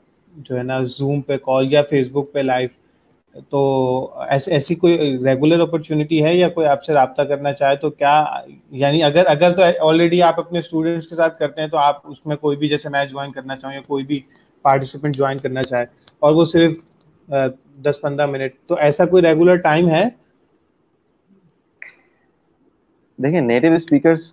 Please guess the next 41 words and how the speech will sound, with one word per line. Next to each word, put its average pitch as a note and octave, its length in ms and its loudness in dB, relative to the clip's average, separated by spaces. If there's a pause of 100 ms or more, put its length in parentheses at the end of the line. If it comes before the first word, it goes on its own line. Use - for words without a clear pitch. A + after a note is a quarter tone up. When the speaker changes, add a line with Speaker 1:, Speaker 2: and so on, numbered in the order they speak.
Speaker 2:
का, D#3+ 400 6
अ, B2 840 4
game C3+ 320 -2
ये D3 180 2
है B2+ 300 -4 (360)
कि B2+ 100 -2
जब C3+ 60 2
आप D3 240 0
Speaker 1:
नहीं, F#3+ 160 4
Speaker 2:
नेटिव G#3 60 6
Speaker 1:
मैं G3 120 4
Speaker 2:
स्पीकर, E3+ 160 2
Speaker 1:
नेटिव C#3+ 160 2
Speaker 2:
आप - 160 4
Speaker 1:
की - 60 -10
Speaker 2:
किसी D3 180 -2
Speaker 1:
बात G3 180 0
नहीं G3 120 -6
कर C#3 120 -4
रहा। A#2+ 80 -12 (680)
अग-, C#3+ 460 -6
मैं D#3+ 100 2
ये F#3 140 2
कह F#3 120 2
रहा G3+ 80 2
हूँ A3 80 2
कि G#3+ 60 -4
Speaker 2:
सिर्फ D#3+ 140 0
Speaker 1:
अगर, F#3+ 100 2
अगर, D#3+ 260 0 (260)
अगर F3+ 300 0
किसी G3 200 0
को G3+ 100 2
native F#3 340 2
speaker F#3 340 -2
available D#3+ 400 -2
ना D3 120 -4
हो, D3 140 -2
वो F3+ 100 0
आपके D3+ 380 -2
साथ C#3 200 -2